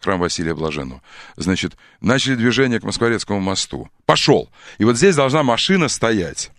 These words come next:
с убийцами. Либо на Варварке, либо на Ильинке.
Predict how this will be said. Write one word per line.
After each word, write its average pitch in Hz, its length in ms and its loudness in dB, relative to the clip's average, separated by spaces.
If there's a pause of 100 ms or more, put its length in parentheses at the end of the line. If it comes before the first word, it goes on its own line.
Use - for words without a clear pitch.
(1080)
с - 100 -2
убийцами. 117 600 0 (1800)
Либо 127 280 4
на 120 80 2
Варварке, 160 600 -2 (720)
либо 135 200 0
на 160 180 2
Ильинке. 104 540 -4